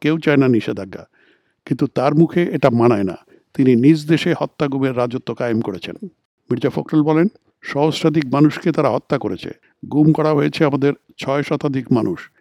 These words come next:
ইলিয়াস আলী, চৌধুরী আলম থেকে শুরু করে আমাদের ছাত্র দলের অসংখ্য কর্মীকে। মা জানে না, বাবা জানে না কোথায় তাদের প্রিয় সন্তান। আজকে শত শত মানুষকে থানায় নিয়ে তারা পঙ্গু করে দিয়েছে। দেশের শতকরা বিয়াল্লিশ ভাগ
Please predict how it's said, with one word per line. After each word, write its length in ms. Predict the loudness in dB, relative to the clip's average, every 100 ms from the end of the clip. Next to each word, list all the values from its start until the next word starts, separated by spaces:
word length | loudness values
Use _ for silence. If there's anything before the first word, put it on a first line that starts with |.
| _
ইলিয়াস 360 | 0 4 4 4
আলী, 240 | 2 0
চৌধুরী 420 | 0 -4 -2 0
আলম 260 | 0 0 0
থেকে 200 | -2 -6
শুরু 220 | -2 -2
করে 240 | 0 -2 -2 -8 _ _
আমাদের 260 | -2 -2 -2
ছাত্র 380 | -2 -4 -2
দলের 260 | 0 0 0 -4
অসংখ্য 460 | -6 -4 2 2 0
কর্মীকে। 400 | -4 -4 -4 -6 -16 _ _ _
মা 280 | 2 4 4
জানে 260 | 4 4 4
না, 180 | 4 0
বাবা 300 | 0 2 2
জানে 260 | 4 4
না 140 | 2 0
কোথায় 340 | -4 -4 -2
তাদের 260 | 0 -2 -4
প্রিয় 240 | -4 -6
সন্তান। 420 | -4 -2 -2 -6 -12 _ _
আজকে 440 | -4 -4 2 2 2 -6
শত 200 | -8 -6
শত 240 | -2 -2 0
মানুষকে 520 | 2 2 2 0 -4
থানায় 320 | 0 2 2
নিয়ে 220 | 4 4
তারা 180 | 2 -4
পঙ্গু 320 | 2 4 4
করে 200 | 2 -4
দিয়েছে। 300 | -4 -10 -10 -18 _ _ _ -4
দেশের 300 | -2 0 -2
শতকরা 420 | -2 -4 0 0
বিয়াল্লিশ 420 | 2 0 2 0
ভাগ 120 | 0